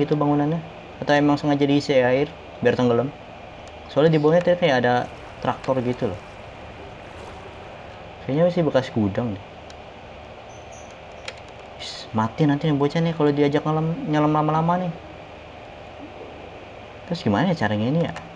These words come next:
F P S gua drop banget, lihat, ke. Dua dua, gila F P S gua. Cuman gara-gara dalam air doang. Ini bisa diambil nggak sih kayu? Nggak bisa loh. Berarti kita emang kayaknya harus nyelam di sini deh. Tapi nggak ada sesuatu di sini.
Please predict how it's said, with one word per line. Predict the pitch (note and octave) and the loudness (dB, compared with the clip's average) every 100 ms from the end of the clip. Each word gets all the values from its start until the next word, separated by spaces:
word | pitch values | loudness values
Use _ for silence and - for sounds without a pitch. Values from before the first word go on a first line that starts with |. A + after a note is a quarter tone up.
| - - - - - - | -16 -16 -16 -16 -14 -4
F | B2 | 0
P | C#3+ | 2
S | C3+ | 2
gua | - F3+ | 4 6
drop | D3+ C#3 | 6 4
banget, | D#3+ F3+ E3+ | 2 2 2
lihat, | F#3 - | 0 0
ke. | A#2+ - - - - - - | -2 -4 -14 -16 -16 -16 -2
Dua | C3 C3+ | 4 6
dua, | D3+ D3 D3 F3 F#3 | 6 6 4 2 2
gila | E3 D3+ F3 E3+ | 2 4 6 6
F | |
P | E3 D#3+ | 6 2
S | - | 4
gua. | F3 E3+ - - - - - - - - - - - - - - - | 0 0 -8 -14 -16 -16 -16 -14 -14 -14 -14 -16 -16 -16 -16 -4 4
Cuman | C#3+ | 6
gara-gara | C#3+ C#3+ C#3 | 8 8 6
dalam | C#3+ C#3+ C#3+ | 6 6 6
air | C#3 D3 | 4 4
doang. | C#3+ D#3 D3 D#3 E3 - - - - - - - - - - - | 4 4 4 2 0 -6 -14 -16 -16 -16 -16 -16 -16 -14 -12 -6
Ini | F3 | -4
bisa | - | 2
diambil | A3 G#2 D3+ | 4 4 4
nggak | D#3 F3 | 2 0
sih | |
kayu? | D#3+ C3+ C#3+ D#3+ - - - | -2 0 0 -2 -8 -10 -2
Nggak | G#2+ | 2
bisa | D3+ D3+ D#3 B2+ | 2 2 0 -2
loh. | - - - - - - - - | -4 -12 -16 -16 -16 -16 -16 -8
Berarti | B2+ | -2
kita | D#3+ - F3 | 0 4 4
emang | E3 | 4
kayaknya | D#3+ E3 F3 | 4 4 4
harus | E3 D#3+ | 4 4
nyelam | D#3+ D#3 | 2 2
di | D3 | 0
sini | C3 A2+ C#3+ | 0 2 0
deh. | G2+ | -2
Tapi | - - - - - - - - - | -6 -14 -16 -16 -18 -18 -18 -10 0
nggak | E3+ D#3 | 2 2
ada | |
sesuatu | - - F#3 F3 | 0 0 2 2
di | D#3 | 0
sini. | D#3+ | -2